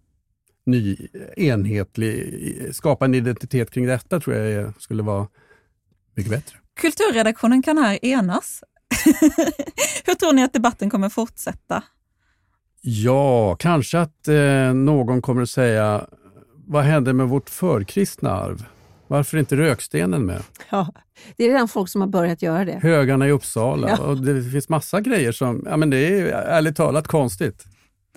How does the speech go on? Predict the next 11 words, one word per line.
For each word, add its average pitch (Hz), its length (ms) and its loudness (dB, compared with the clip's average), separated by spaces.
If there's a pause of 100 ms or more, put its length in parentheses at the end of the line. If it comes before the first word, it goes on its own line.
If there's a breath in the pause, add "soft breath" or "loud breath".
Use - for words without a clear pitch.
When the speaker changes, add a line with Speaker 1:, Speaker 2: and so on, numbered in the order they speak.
(500 soft breath)
Speaker 3:
Men 202 100 0
jag 208 200 0
tänker 220 360 0
att, 190 180 -4
att 190 260 -4
debatten 196 760 -4 (160)
i, 196 280 -4
i, 202 260 -4
i 185 40 -4
vår 269 360 -2
värld 165 460 -8